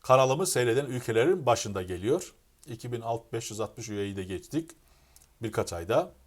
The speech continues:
aboneyi geçtik. Siz yine abone olabilirsiniz. Zili tıklayınız. Bu iş bittikten sonra isteyen çıkabilir ama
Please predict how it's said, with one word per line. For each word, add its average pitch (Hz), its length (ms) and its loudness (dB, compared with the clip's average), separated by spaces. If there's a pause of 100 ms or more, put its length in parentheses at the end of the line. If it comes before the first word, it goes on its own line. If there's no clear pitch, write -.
(1080)
aboneyi 98 400 -4
geçtik. 95 320 -8
Siz 117 160 -6
yine 113 160 -2
abone 110 220 2
olabilirsiniz. 110 680 -2
Zili 117 360 -6
tıklayınız. 123 680 -6
Bu 165 120 -2
iş 123 140 -4
bittikten 113 220 -8
sonra 165 160 -4
isteyen 120 260 -4
çıkabilir 110 380 -4
ama 160 280 0